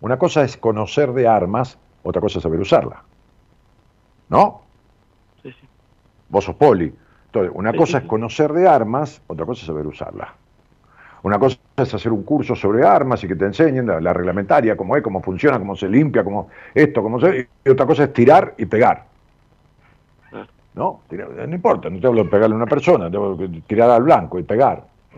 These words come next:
Speaker 1: Eh, eso es saber usar el arma. Lo otro es conocer el arma. Bueno,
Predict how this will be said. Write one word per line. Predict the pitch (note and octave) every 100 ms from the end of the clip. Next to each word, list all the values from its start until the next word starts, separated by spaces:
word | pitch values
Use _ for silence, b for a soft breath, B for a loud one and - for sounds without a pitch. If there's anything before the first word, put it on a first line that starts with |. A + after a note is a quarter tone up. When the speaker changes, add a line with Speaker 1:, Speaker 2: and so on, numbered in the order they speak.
| -
Speaker 1:
Eh, | A2+ - D#3+ - D#3 F3
eso | -
es | D#3+
saber | A#2 A2
usar | G2+ G#2+ F#2
el | F2
arma. | C#2 D2 -
Lo | - C#3
otro | F3+ D3+
es |
conocer | B2 A2 - F2 C2+
el | D2
arma. | C2+ - G1+ G1+ _ b b b b -
Bueno, | D#3+ G2